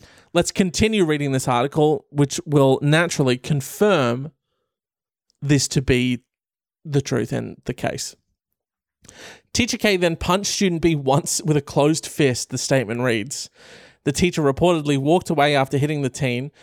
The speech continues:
before coming back over and saying, "You're not laughing now." He staunched him. <laughs> He fucking, this dude comes back and staunches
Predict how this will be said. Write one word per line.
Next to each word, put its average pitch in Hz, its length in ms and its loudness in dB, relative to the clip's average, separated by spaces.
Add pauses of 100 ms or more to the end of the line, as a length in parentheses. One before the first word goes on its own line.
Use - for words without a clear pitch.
(160)
before 151 280 2
coming 180 380 -2
back 160 200 2
over 156 240 2
and 143 140 -2
saying, 139 380 0
"You're 143 240 0
not 165 260 0
laughing 185 480 0
now." 180 440 2 (300)
He 208 160 0
staunched - 800 0
him. 196 380 0
<laughs> - 340 -20
He - 140 -4 (400)
fucking, 370 840 0 (300)
this 302 240 0
dude 180 460 2 (640)
comes 165 340 0
back 151 340 2 (480)
and 147 240 2
staunches 196 1000 0